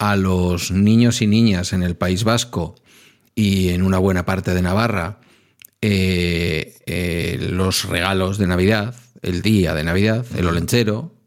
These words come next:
Speaker 2: Ujú.
Speaker 1: pues ese
Speaker 2: Ujú.
Speaker 1: tiene su propio villancico y es muy clásico cantar el olenchero buru handia, tal. Entonces,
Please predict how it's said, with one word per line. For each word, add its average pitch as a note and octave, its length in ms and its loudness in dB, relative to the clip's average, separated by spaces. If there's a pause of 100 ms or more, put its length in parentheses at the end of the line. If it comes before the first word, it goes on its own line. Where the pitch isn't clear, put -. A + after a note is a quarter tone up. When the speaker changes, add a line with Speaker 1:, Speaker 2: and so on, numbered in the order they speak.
(100)
Speaker 2:
Ujú. G2+ 340 -10
Speaker 1:
pues G2 300 0
ese G#2 180 0
Speaker 2:
Ujú. F#2 80 -2
Speaker 1:
tiene F#2+ 220 2
su G2+ 180 0
propio G2 680 0 (120)
villancico F#2+ 880 -2
y G2 140 2
es F#2 220 -2
muy G2 640 4
clásico G#2+ 640 2
cantar F#2+ 540 0
el F2 400 0
olenchero G2 1040 0
buru G2+ 420 2
handia, G2 580 2
tal. - 240 -8 (1000)
Entonces, - 300 0